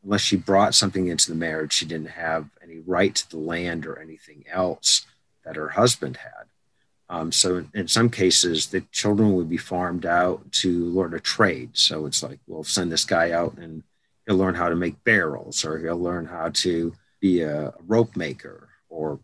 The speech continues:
something along those lines. And the children would be signed up until they reached the age of majority.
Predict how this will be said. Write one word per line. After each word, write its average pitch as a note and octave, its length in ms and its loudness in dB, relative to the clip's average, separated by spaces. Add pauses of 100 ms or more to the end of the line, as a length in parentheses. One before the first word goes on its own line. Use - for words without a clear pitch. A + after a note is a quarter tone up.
something - 640 4
along F2 340 0
those E2+ 280 -2
lines. E2 680 0
And D#2+ 260 -6
the E2 80 -14
children E2+ 520 -4
would D#2 180 -8
be D#2 380 -4
signed E2+ 440 0
up D#2+ 220 0
until E2 240 -10
they D#2+ 160 -10
reached D#2+ 360 -2
the - 120 -8
age E2+ 160 -2
of D#2+ 60 -8
majority. D2+ 680 -6